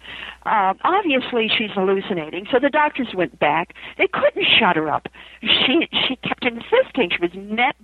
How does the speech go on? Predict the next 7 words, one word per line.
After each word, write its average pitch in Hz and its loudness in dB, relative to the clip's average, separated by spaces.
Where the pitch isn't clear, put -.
by 220 2
her 202 2
father, 202 0
and 196 2
he 196 2
told 208 2
her 185 2